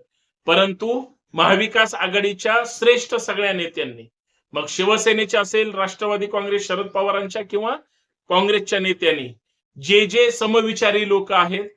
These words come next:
त्यांना सोबत घेतलं पाहिजे, सन्मान दिला पाहिजे, त्यांना त्यांचा वाटा दिला पाहिजे. भले वाटा छोटा असू द्या, परंतु वाटा देणं गरजेचं आहे. आणि राजकारण आणि राजकारणामध्ये असणारी निवडणुका हा उत्सव असतो.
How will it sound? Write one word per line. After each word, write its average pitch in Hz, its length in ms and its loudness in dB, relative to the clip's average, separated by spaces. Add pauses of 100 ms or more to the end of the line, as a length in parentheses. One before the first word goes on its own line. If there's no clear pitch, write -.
(240)
त्यांना 180 240 -2
सोबत 180 320 -2
घेतलं 175 420 -2
पाहिजे, 143 400 -6 (280)
सन्मान 226 580 2
दिला 220 220 4
पाहिजे, 196 320 2
त्यांना 190 300 -2
त्यांचा 202 360 -4
वाटा 190 520 0
दिला 175 260 -4
पाहिजे. 151 440 -4 (280)
भले 185 320 6
वाटा 214 360 2 (120)
छोटा 202 300 -4
असू 196 260 -4
द्या, 151 220 -2 (360)
परंतु 175 440 -4
वाटा 170 320 2
देणं 180 360 -2
गरजेचं 165 420 -6
आहे. 143 220 -8 (360)
आणि 220 360 0 (120)
राजकारण 196 720 0 (460)
आणि 220 200 4
राजकारणामध्ये 214 840 0
असणारी 196 440 -2
निवडणुका 190 500 -2
हा 170 120 0
उत्सव 180 460 -4
असतो. 123 360 -10